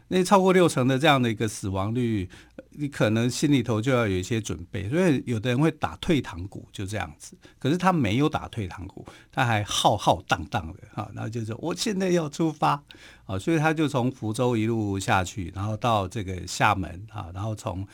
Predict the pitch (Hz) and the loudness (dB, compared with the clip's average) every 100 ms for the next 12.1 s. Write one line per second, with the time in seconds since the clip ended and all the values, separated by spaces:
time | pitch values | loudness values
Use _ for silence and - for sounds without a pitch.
0 | - - - 104 90 87 - 117 120 107 | -18 -20 -10 -6 -6 -6 -4 -2 0 -2
1 | 95 - 110 104 - - - - 101 107 | -2 -2 -2 -2 -6 -18 -16 -14 -10 -8
2 | 101 117 104 107 107 - - - - 113 | -6 -4 -4 -4 -6 -12 -20 -16 -6 -6
3 | - 185 180 - - _ _ - - - | -2 0 0 -4 -10 _ _ -20 -18 -10
4 | 120 113 127 117 117 - 117 90 - - | -8 -4 -2 0 0 -2 -6 -6 -10 -6
5 | 98 - - 127 104 - - 113 101 - | -6 -6 -6 -4 -4 -6 -6 -2 -2 -2
6 | 98 101 104 113 107 - - _ _ - | -6 -4 -6 -8 -12 -14 -18 _ _ -2
7 | 110 - 117 107 - - - 117 - - | -2 -2 -4 -4 -6 -12 -14 -14 -16 -20
8 | - - - 110 139 180 127 110 135 117 | -20 -20 -10 0 2 4 2 2 6 6
9 | 95 98 104 92 101 - 98 - 87 - | 4 -2 -4 -4 -6 -6 -6 -6 -8 -12
10 | - - - - - 202 202 - - 185 | -20 -20 -20 -8 0 0 0 -12 -4 2
11 | 220 196 170 180 180 190 147 120 147 123 | 6 8 8 4 2 2 2 2 2 2
12 | 117 | 0